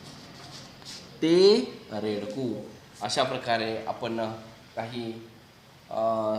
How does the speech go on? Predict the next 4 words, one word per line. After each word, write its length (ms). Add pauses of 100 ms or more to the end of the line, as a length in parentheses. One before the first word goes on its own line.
स्त्रीलिंग, 800
पुल्लिंग, 760
नपुंसकलिंग 580 (160)
अशा 280